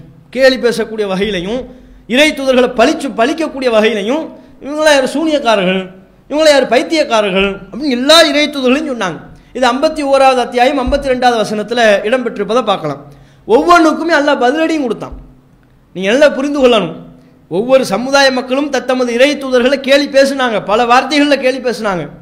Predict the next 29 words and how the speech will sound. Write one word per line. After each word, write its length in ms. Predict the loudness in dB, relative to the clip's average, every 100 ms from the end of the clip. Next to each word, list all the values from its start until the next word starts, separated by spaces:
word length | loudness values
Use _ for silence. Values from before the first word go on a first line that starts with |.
| -18 -8
சூனியக்காரன்னு 580 | -2 -2 2 2 0 -2
சொன்னாங்க, 360 | -6 -4 0 0
பைத்தியக்காரன்னு 640 | 0 -2 -2 0 0 -2 -6
சொன்னாங்க. 380 | -4 -4 -4 -6 -10 -20 -20 _ _
அந்த 240 | -4 0 0
கேலி 380 | 4 6 6
பேசுதலையெல்லாம் 760 | 2 0 0 0 0 2 2 0
அல்லாஹ் 120 | 2
அப்படியே 440 | -2 0 2 2
விட்டுட்டு 400 | 2 -4 -4 -4
போயிடல. 420 | 2 2 2 0 -4 -10 -14 -18 -18 -4
இறை 340 | 2 2 2
தூதர்கள் 380 | 0 0 0 2
பொறுமையாக 420 | 0 2 2 4
ஏற்றுக்கொண்டாலும் 640 | 4 2 -2 0 2 2 -2
கூட, 460 | -2 -2 -2 -8 -20 -12 -2
நூஹ் 160 | 2
நபி 260 | 4 4 2
பதிலடி 400 | 0 2 0 -2
கொடுத்தார்கள் 420 | -6 -2 2 2
என்பதை 220 | 0 -2
பார்க்கிறோம். 380 | -2 -2 -2 -2
பல 240 | 0 2
இறை 300 | 2 0 -2
தூதர்கள் 360 | -2 -4 -2 -2
சார்பில் 360 | 0 0 0 -2
அல்லாஹ்வே 440 | 2 4 4 2
பதிலடி 220 | -2 -2
கொடுத்துடலாம். 420 | -6 -8 -8 -10